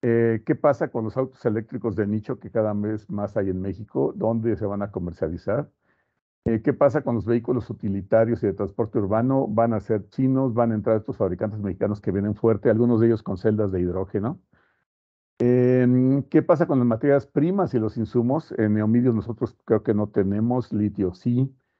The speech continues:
¿De dónde va a salir todo esto? El cobre que va a demandarse más, el aluminio, el acero, nos-, las aleaciones que se usan, eh, varias de estas no se producen en México. Eh, y el otro es, bueno, ¿cuánto tiempo tenemos de nuevo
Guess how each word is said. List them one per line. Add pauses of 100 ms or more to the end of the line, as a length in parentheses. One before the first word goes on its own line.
(140)
¿De
dónde
va
a
salir
todo
esto?
El
cobre
que
va
a
demandarse
más,
el
aluminio,
el
acero,
nos-,
las
aleaciones
que
se
usan, (720)
eh,
varias
de
estas
no
se
producen
en
México. (1120)
Eh,
y
el
otro
es,
bueno,
¿cuánto
tiempo
tenemos
de
nuevo